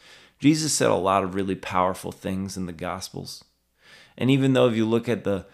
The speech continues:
how big the Bible is and its thickness, it might seem like he didn't say that much or that much was recorded about what he did say.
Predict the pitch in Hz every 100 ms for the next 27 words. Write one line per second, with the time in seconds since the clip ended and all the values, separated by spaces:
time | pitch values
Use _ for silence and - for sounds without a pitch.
0 | _ - 113 104 104 113 110 104 95 95
1 | 98 101 101 104 95 90 - - - 101
2 | - 101 104 - - _ _ _ _ _
3 | _ - 104 104 110 - - 113 107 98
4 | 95 95 107 104 101 - - 101 90 92
5 | 90 - 95 92 107 - 95 90 92 -
6 | 101 - 95 - - - - 107 107 113
7 | 107 87 92 - - 95 92 95 78 90
8 | - - 110 113